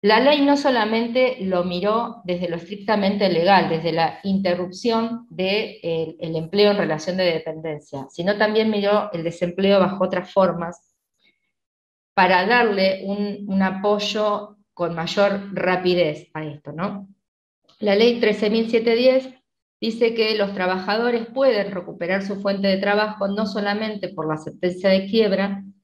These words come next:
sino por cierre del esta-, el establecimiento, abandono, desmantelamiento de las unidades productivas, vaciamiento, trasvasamiento de maquinarias, de activos, disolución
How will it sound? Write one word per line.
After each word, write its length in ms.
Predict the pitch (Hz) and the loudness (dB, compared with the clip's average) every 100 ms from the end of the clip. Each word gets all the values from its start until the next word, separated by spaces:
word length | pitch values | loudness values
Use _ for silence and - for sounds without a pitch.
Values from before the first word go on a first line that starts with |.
| _ | _
sino 420 | _ 185 190 208 196 | _ -2 2 2 2
por 260 | 190 180 | 2 0
cierre 440 | - 254 254 208 180 | -4 4 4 4 2
del 120 | 165 | 0
esta-, 280 | 165 - - | -6 -12 -8
el 140 | 160 | -6
establecimiento, 840 | 156 160 165 160 180 208 214 202 | -4 -2 -2 -2 -2 0 0 2
abandono, 800 | 170 170 175 220 208 190 180 175 | 2 2 0 2 2 2 0 -4
desmantelamiento 840 | 160 156 156 151 165 180 202 202 185 | -8 -8 -6 -2 -2 0 0 2 2
de 80 | 170 | 2
las 140 | 165 | 0
unidades 440 | 160 170 180 180 | -4 -2 0 0
productivas, 800 | 180 165 165 - 220 190 175 180 - _ | -2 -4 -4 -2 2 2 0 -2 -14 _
vaciamiento, 1200 | 156 156 151 170 202 226 196 196 180 190 190 - _ _ _ _ - | -6 -6 -4 -4 0 0 0 0 -2 -4 -8 -18 _ _ _ _ -2
trasvasamiento 1120 | 180 170 165 175 180 226 202 196 180 180 - | 0 0 -2 -2 0 0 0 0 0 -2 -6
de 120 | 165 160 | -6 -6
maquinarias, 680 | 156 160 180 208 196 175 160 | -8 -6 0 2 4 2 0
de 60 | |
activos, 640 | 156 - 220 196 175 185 - | -4 -4 -2 2 2 0 -6
disolución 1000 | 196 262 - 226 202 196 - 240 254 | -4 -4 -2 -2 -2 -6 -2 0 -2